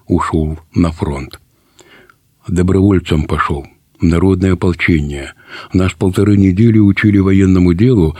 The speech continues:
как собрать и разобрать винтовку, ползать по-пластунски и бросать гранату. Гранат никаких не было, камушки кидали. Вот такими обученными мы и ушли на фронт.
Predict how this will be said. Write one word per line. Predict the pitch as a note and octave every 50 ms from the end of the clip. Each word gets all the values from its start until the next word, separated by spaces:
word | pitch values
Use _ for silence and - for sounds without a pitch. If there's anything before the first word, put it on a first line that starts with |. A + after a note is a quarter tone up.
| - - -
как | - F#2+ F2 -
собрать | - - F2 E2 F#2 G#2 A2 G2+ -
и | G#2
разобрать | F#2+ F2+ F#2 F#2 F2 F2 G2 G2 F#2+ -
винтовку, | F2+ F2+ E2+ D#2+ D#2 F#2+ G2+ G2+ - - - E2 D2+ D2 - - - - - _ _ _
ползать | - F#2+ G2+ G2 F#2 F#2+ F#2 -
по-пластунски | - F2 E2 F2 E2+ D#2+ - - A#2+ B2 B2+ A#2+ - - F#2 E2+ D#2 E2 - - - -
и | - F#2
бросать | E2+ F2 E2+ E2 - G2 G2 G2
гранату. | F2 F2+ F2 F#2 F2+ E2+ D#2+ D2+ D2 D2+ - D#2+ D2 C#2+ - _ _ _ _ _ _ _ _ -
Гранат | E2+ E2+ F#2 F#2+ G2+ A2+ A#2 A#2 -
никаких | A#2 G#2+ - A#2 G#2+ - A2+ G#2 -
не | B2 B2 A#2+ G2
было, | D#2+ D#2 D2+ D2 C#2+ C#2 - - _ _ _ _ _ _
камушки | - A#2+ A#2 G#2+ F2 D#2+ D2+ - - E2+ D2+
кидали. | - F2 D#2 D#2+ D2+ C#2+ C#2+ D2 D2 C#2+ - _ _ _ _ _ _ _ -
Вот | - G#2 G#2+ -
такими | - G2 F#2+ - C3 B2+ B2 A#2
обученными | G2+ F2 D#2+ G#2+ C#3 C3 - B2+ B2+ B2+ A#2+ A#2+ A#2 A#2 A2+ - - _ - -
мы | - F#2+ A2 C3
и | C3
ушли | B2 A2 F#2+ - - - D#2+ D#2+ D#2 D#2+ D#2+ D#2+ - _ -
на | G2 F2+ E2
фронт. | - F2 E2 D#2 D2 C#2+ C#2+ - -